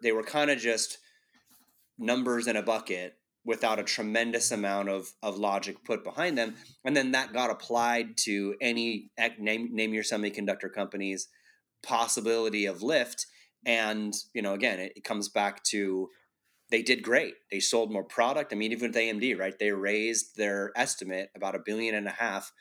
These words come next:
for, um, M I three hundred X, but it,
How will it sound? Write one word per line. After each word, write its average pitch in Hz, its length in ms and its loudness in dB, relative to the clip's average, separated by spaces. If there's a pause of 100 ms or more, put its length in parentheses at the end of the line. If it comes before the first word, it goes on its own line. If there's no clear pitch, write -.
(200)
for, 101 680 -2 (340)
um, 95 460 -6 (100)
M 120 120 4
I 113 120 2
three 110 220 -2
hundred 107 280 0
X, 139 400 0 (380)
but 120 160 4
it, 113 80 -4